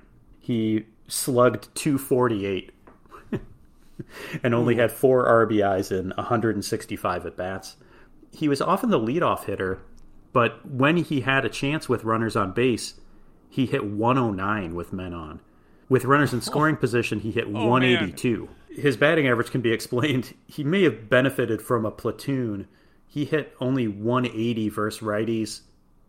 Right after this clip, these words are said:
Speaker 1: Against lefties, he hit two sixty-two.
Speaker 2: So, not an impressive first season,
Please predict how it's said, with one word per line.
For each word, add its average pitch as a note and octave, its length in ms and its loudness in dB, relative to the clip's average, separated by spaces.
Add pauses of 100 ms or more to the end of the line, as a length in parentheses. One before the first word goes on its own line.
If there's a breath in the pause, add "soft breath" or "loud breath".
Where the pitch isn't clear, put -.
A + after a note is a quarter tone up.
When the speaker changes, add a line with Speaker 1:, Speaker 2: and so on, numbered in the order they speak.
Speaker 1:
Against A#2+ 380 -2
lefties, B2 380 0
he A2 100 -6
hit A2 180 -6
two C3 200 -4
sixty-two. - 720 -10 (500)
Speaker 2:
So, - 320 0 (240)
not A#3+ 240 4
an A#3 120 0
impressive E3+ 640 -2
first - 600 -6
season, C#3 640 -10